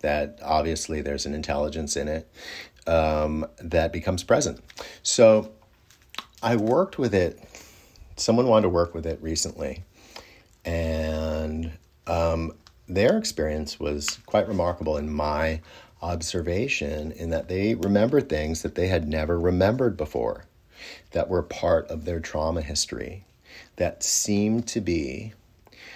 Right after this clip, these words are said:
the foundation for some of the struggles that they were having currently in their lives.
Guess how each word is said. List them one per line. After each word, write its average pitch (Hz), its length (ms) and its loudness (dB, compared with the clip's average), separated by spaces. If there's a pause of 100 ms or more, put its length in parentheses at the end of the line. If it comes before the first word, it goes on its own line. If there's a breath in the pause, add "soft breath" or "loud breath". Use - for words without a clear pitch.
(140 loud breath)
the 104 80 -8
foundation 87 920 0
for 92 480 0
some - 300 2
of 110 60 2
the 113 60 2
struggles - 420 -2
that 76 140 -4
they 78 100 0
were 80 80 2
having 78 300 -2
currently 85 380 -2
in 82 80 0
their 85 120 0
lives. 90 580 -2